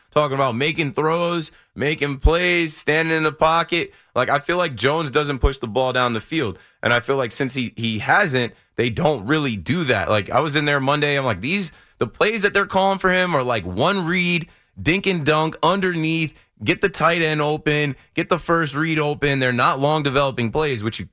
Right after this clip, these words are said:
obviously can't run if you don't have the offensive line to protect. Um, he's not the guy, man. He's, he's gonna be a good backup in this league. He,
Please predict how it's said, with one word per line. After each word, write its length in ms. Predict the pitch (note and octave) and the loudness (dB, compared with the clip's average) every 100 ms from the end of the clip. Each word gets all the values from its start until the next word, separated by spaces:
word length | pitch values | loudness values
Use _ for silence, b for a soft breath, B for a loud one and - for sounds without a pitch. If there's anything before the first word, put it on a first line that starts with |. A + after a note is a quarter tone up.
| _ | _
obviously 300 | A2+ G#2+ - | -2 0 -4
can't 320 | G2+ B2+ A#2 G2+ | -4 0 0 2
run 320 | D#3+ B2 G#2+ | 2 2 -2
if 140 | F#2+ | -4
you 80 | A#2+ | -2
don't 140 | A#2 | 0
have 120 | A#2+ G2+ | 0 0
the 80 | F2 | 0
offensive 440 | A#2 B2 G#2 G2 | -2 -2 -4 0
line 240 | A#2 A2+ | 2 2
to 60 | G2+ | 0
protect. 580 | - F2+ - B2 F2+ _ _ _ _ | -6 -4 0 0 0 _ _ _ _
Um, 340 | G2+ G2+ F#2+ A#2+ _ _ | 0 2 0 -6 _ _
he's 140 | G3 E3+ | -2 0
not 140 | C3+ | 0
the 80 | G#2 | -2
guy, 220 | G2 F#2 | 0 0
man. 240 | F#2 F#2+ G2 | 0 0 0
He's, 200 | C#3 B2+ | -2 -4
he's 240 | C3+ E3+ | -4 -2
gonna 180 | E3 A3+ | 0 0
be 140 | G3+ A3+ | 0 -2
a 40 | |
good 240 | G3 F#3+ | 0 -2
backup 380 | C3 D#3 D3 A#2+ | 0 0 0 -2
in 120 | A2+ | -2
this 140 | A2+ G#2 | -4 -4
league. 160 | G#2 G2+ | -6 -4
He, 220 | D#3 | -6